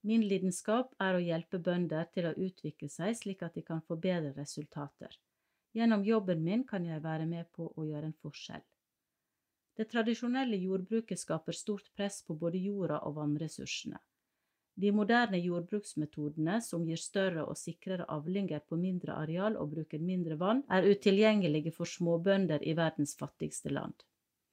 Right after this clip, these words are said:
Både irrigasjonsutstyr, frø og kunstgjødsel selges kun i store kvanta. Bøndene mangler utdanning, og de færreste har råd til å investere.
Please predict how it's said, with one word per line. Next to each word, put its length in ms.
Både 320
irrigasjonsutstyr, 1300
frø 300
og 240
kunstgjødsel 840
selges 500
kun 280
i 80
store 340
kvanta. 540
Bøndene 520
mangler 400
utdanning, 600
og 100
de 120
færreste 520
har 160
råd 280
til 240
å 160
investere. 640